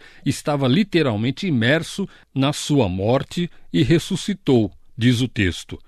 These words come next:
Você foi vivificado junto com ele, nos perdoando todas as nossas transgressões. É a imersão na morte de Cristo, imersão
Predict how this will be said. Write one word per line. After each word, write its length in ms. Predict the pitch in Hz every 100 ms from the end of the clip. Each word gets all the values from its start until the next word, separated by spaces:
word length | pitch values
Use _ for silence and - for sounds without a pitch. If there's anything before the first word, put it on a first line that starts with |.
| -
Você 340 | 135 160 - 202
foi 280 | - 196
vivificado 1160 | 160 135 214 156 - 165 - 127 131 123 104 110
junto 440 | 90 104 196 196
com 240 | 156 123 101
ele, 360 | 131 107 90 - - -
nos 300 | 117 127 131
perdoando 800 | - 175 165 147 117 139 160 180 - _ _ - - - - - -
todas 480 | 190 196 202 180 120
as 180 | 110 92
nossas 320 | 104 101 127
transgressões. 880 | - 127 123 147 147 - 107 87 -
É 120 | - 151
a 120 | 151
imersão 760 | 202 202 143 107 - 151 170
na 160 | 180 127
morte 400 | 104 110 131 -
de 100 | 156
Cristo, 600 | - 113 95 - - 71 _
imersão 720 | 175 202 127 - - 156 190